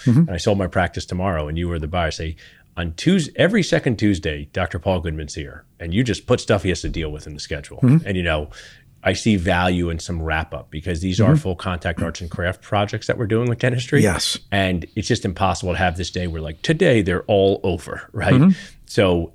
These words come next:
Speaker 2: it probably doesn't wanna extend for a long period of time, but I now see that there would be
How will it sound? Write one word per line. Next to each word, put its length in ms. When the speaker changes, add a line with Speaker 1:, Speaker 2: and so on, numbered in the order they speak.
Speaker 2:
it 80
probably 240
doesn't 160
wanna 160
extend 360
for 80
a 60
long 260
period 220
of 80
time, 340
but 120
I 80
now 240
see 220
that 180
there 120
would 140
be 300